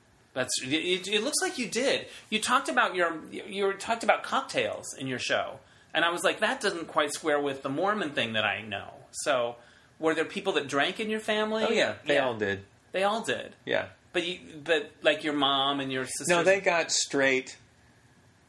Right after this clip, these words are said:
Speaker 2: when the kids started getting older,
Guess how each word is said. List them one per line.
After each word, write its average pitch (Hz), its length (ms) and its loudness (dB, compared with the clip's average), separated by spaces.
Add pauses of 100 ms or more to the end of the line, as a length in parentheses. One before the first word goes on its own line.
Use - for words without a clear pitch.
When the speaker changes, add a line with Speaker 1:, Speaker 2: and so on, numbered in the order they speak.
(380)
Speaker 2:
when 120 640 2
the 117 120 4
kids 131 400 2
started 120 500 2
getting 113 440 2 (100)
older, 117 840 2